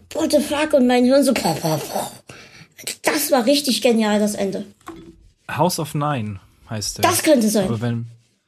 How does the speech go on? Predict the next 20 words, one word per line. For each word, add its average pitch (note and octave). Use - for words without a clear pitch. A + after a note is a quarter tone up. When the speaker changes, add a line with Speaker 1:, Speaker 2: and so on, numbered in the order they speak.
Speaker 2:
wenn A#2+
ich G#2+
jetzt A#2+
bei A#2
der G#2
I A2
M A2+
D G#2+
B G#2+
gucke, G#2+
„Nine C3
strangers D#3
with A#2+
no D#3+
apparent D3+
connection D3
between D#3
them C#3
are B2
abducted, D#3+